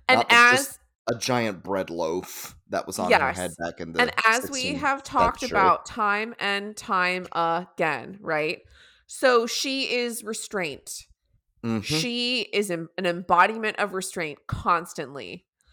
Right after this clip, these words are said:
Speaker 1: And
Speaker 2: Mm-hmm.
Speaker 1: only, only when she allows herself to be, like, truly, like, vampiric or, like, releases
Speaker 2: Mm-hmm.
Speaker 1: herself does her hair, like, come down.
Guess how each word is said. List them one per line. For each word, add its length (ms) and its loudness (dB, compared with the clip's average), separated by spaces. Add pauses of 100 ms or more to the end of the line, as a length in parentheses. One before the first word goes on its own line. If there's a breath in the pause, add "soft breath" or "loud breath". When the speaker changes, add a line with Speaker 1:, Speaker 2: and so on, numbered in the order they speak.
(220 soft breath)
Speaker 1:
And 200 4
Speaker 2:
Mm-hmm. 140 0
Speaker 1:
only, 580 2
only 380 0
when 260 -2
she 280 -6
allows 400 2
herself 460 0
to 60 -14
be, 140 -4
like, 240 -4
truly, 320 -4
like, 260 -4
vampiric 840 0
or, 100 2
like, 440 0 (360)
releases 600 0
Speaker 2:
Mm-hmm. 80 -4
Speaker 1:
herself 420 0
does 200 0
her 140 0
hair, 300 2
like, 180 -4 (300)
come 280 -6
down. 420 -8